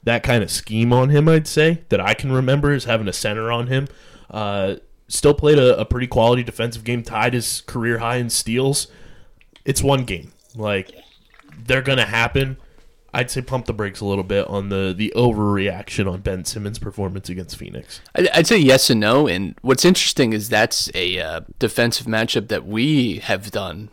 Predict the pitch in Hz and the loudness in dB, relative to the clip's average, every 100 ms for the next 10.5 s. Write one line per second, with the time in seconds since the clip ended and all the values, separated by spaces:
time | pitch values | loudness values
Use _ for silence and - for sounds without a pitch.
0 | - 117 113 107 98 87 - 104 101 98 | -6 -4 -2 -4 -4 -6 -6 -4 -4 -6
1 | 92 92 92 95 87 92 110 170 131 110 | -6 -6 -6 -6 -8 -2 2 4 2 0
2 | 95 - 92 90 101 101 101 160 123 92 | -2 -4 -8 -8 -8 -6 -4 0 0 0
3 | 85 87 90 - - - - 50 - - | -4 -6 -6 -6 -6 -10 -18 -16 -2 4
4 | 170 147 117 113 101 101 113 - 110 104 | 6 6 6 4 2 0 -2 -2 -2 -2
5 | 135 110 104 95 131 143 90 - - 143 | -4 -4 -4 -4 -2 -2 -4 -8 -10 -8
6 | 98 139 117 110 110 104 78 - 104 95 | -2 2 4 4 2 0 -2 -4 -4 -4
7 | 98 95 104 107 104 101 101 101 - - | -4 -4 -4 -4 -6 -6 -4 -4 -6 -6
8 | 101 104 101 104 101 98 98 120 156 117 | -6 -6 -4 0 0 -2 -2 2 2 2
9 | 101 76 107 117 131 135 135 147 117 107 | -2 -6 0 0 2 4 4 4 2 -2
10 | - 151 151 139 | 0 2 2 0